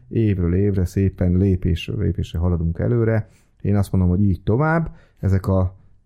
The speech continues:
jeles napok pedig ugye naptárban most arra volt, hogy ugye értékeljük. Én nagyon szeretnék jövőre is, ha esetleg alkalmunk lesz még így erről beszélni,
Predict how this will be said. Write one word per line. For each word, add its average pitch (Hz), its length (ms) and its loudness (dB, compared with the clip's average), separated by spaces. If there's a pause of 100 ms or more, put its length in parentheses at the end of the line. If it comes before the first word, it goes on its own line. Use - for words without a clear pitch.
(640)
jeles 98 400 0
napok 107 340 -2
pedig 92 360 -2
ugye 90 320 0
naptárban 90 560 -2
most 87 200 -2
arra 92 220 0
volt, 90 240 0
hogy 87 140 -2
ugye 90 260 0
értékeljük. 95 720 -2 (200)
Én 123 160 2
nagyon 120 300 2
szeretnék 98 480 0
jövőre 98 360 2
is, 90 120 -2
ha 101 120 -2
esetleg 92 340 -2
alkalmunk 98 540 0
lesz 98 200 -2
még 92 160 0
így 92 140 2
erről 90 220 0
beszélni, 147 680 0